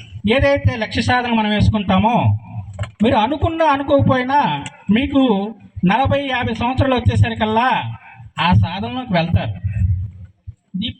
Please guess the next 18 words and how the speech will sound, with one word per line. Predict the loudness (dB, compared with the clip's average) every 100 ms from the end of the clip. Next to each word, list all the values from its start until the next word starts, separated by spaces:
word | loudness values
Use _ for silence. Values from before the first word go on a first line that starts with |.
| -4
పక్కా | -4 -6 0 2
సైకలాజికల్ | 2 -2 0 0 2 0 -2 -2
ట్రూత్. | -2 -4 -2 -6 -8 _ _ _ -20 _ _ _ _ _ -2
మీరిప్పుడు | 0 0 0 0 2 2 0 -2 -2
ఒక | 0 2 0 -2 -6 -12 -14 -4
మంచి | -2 0 0 0 -2 -2
స్థాయికి, | -2 0 0 -2 -4 -6 -2 0
ఏదో | 0 -2 -6 -6
ఒక | -2 -2
కలెక్టర్, | -2 -2 -2 0 0 0 -4 -16 -18 -18 -18 _ -4
ఒక | 0
ఐపీఎస్, | 2 4 2 0 -2 -2 -4 -6 -6 -4 0
ఓ | 2
తహసీల్దారు, | 2 2 2 2 0 -2 -4 -6 -12 -16 -2 2
ఓ |
సీఐ, | 2 2 0 0 -2 -4 -12 -18 -20 _ -10 -2
లేదా | 0 2 2 0 0 2
ఓ | 2 2 -2